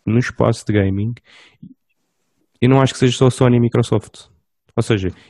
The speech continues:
eu acho que todos os outros estúdios que estão, são cross,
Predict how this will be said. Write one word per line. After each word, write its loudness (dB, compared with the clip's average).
eu 0
acho -2
que -20
todos -2
os -4
outros -4
estúdios -4
que -20
estão, -4
são -4
cross, -2